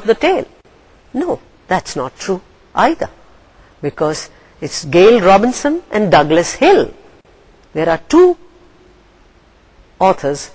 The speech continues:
of this tale. Now, that is the end of lesson one. I hope you enjoyed this story. It's an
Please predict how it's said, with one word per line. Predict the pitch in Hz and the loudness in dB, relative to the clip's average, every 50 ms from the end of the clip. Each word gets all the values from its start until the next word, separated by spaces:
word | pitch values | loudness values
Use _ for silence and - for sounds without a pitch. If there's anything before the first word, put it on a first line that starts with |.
| - _ _ _ _ | -20 _ _ _ _
of | - 139 - - | -14 -14 -14 -14
this | - 139 - - - - - - | -14 -14 -14 -14 -16 -14 -8 -6
tale. | 147 - - - - - _ _ _ _ _ _ _ _ _ _ _ _ _ _ _ _ _ _ _ _ - | -6 -6 -6 -10 -16 -20 _ _ _ _ _ _ _ _ _ _ _ _ _ _ _ _ _ _ _ _ -12
Now, | 123 104 - - _ | -12 -12 -12 -8 _
that | - 185 220 226 - - - - 160 | 0 0 0 0 -2 -6 -8 -8 -8
is | 147 135 | -6 -6
the | - 156 156 | -6 -4 0
end | 165 180 208 214 208 - - - _ _ _ _ _ _ _ _ _ - | 0 2 0 0 -4 -8 -14 -20 _ _ _ _ _ _ _ _ _ -10
of | - 156 - - | -8 -8 -8 -8
lesson | 147 131 - - - 123 120 | -10 -10 -10 -10 -10 -10 -6
one. | 117 135 180 247 311 - - - - _ _ _ _ _ _ _ _ _ _ _ _ _ _ _ _ _ _ _ _ _ _ _ _ _ _ _ _ _ _ _ _ _ _ _ _ | -2 -2 -2 -2 -2 -4 -10 -16 -20 _ _ _ _ _ _ _ _ _ _ _ _ _ _ _ _ _ _ _ _ _ _ _ _ _ _ _ _ _ _ _ _ _ _ _ _
I | _ _ - 180 | _ _ -4 -4
hope | 190 - - | -4 -4 -4
you | 160 151 147 | -2 -2 0
enjoyed | 131 123 117 147 143 143 - - | 0 0 0 0 0 0 -2 -6
this | 151 135 - - - | -8 -8 -8 -6 -2
story. | 175 170 170 185 233 320 359 - - - - _ _ _ _ _ _ _ _ _ _ _ _ _ _ _ _ _ _ _ _ _ _ _ _ _ _ _ _ _ _ _ _ _ _ _ _ _ _ _ _ _ _ _ _ _ _ _ _ _ _ _ _ _ _ _ _ _ _ _ _ _ _ _ _ _ _ _ _ _ _ _ _ _ _ _ _ _ _ - | 0 2 2 2 2 0 -2 -6 -12 -20 -20 _ _ _ _ _ _ _ _ _ _ _ _ _ _ _ _ _ _ _ _ _ _ _ _ _ _ _ _ _ _ _ _ _ _ _ _ _ _ _ _ _ _ _ _ _ _ _ _ _ _ _ _ _ _ _ _ _ _ _ _ _ _ _ _ _ _ _ _ _ _ _ _ _ _ _ _ _ _ -20
It's | - - - | -12 -8 -8
an | - | -8